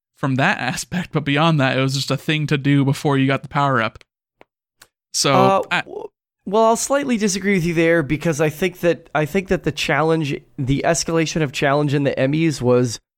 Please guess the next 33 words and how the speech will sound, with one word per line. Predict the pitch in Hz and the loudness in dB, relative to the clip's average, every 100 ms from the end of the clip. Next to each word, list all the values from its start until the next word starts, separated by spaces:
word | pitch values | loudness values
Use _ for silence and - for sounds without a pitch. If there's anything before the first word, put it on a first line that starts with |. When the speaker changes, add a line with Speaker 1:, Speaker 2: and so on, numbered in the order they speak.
| _ - | _ -12
Speaker 2:
how | - 170 180 | -2 0 2
do | 190 165 | 2 2
I | 160 | 2
use | 143 120 131 156 160 147 127 | 2 -4 0 2 4 2 -2
the | 120 131 135 135 131 117 117 | -2 0 4 4 4 2 -2
geometry | 120 123 147 135 135 139 - 147 131 | -6 0 2 4 2 0 -4 0 2
of | 120 117 | 0 0
the | 131 | -4
room | 113 113 135 135 131 127 | -2 2 4 4 4 2
in | - 127 123 | 2 2 2
order | 120 123 120 | 2 2 0
to | - | -2
take | 117 139 123 | -2 -2 0
this | 117 - | -4 -2
thing | 110 101 | -2 0
out? | 82 78 131 | 0 -2 0
That | 135 | 0
it's | 139 - | 0 -2
not | 147 165 | -2 0
Speaker 1:
That | 190 | 2
was | 160 | 0
Speaker 2:
that | 143 | 0
Speaker 1:
cool, | 196 180 139 | -2 0 2
Speaker 2:
the | 131 127 127 135 | 2 2 2 0
Speaker 1:
but | 139 165 160 151 | -2 -2 -2 0
the, | 165 147 | 0 0
the | 151 | 0
lead | 147 175 170 | 2 2 2
up | 143 | -2
to | - 175 | 0 0
that | 143 139 135 | 2 0 -2
was | 143 139 | -4 0
not, | 143 131 | 0 0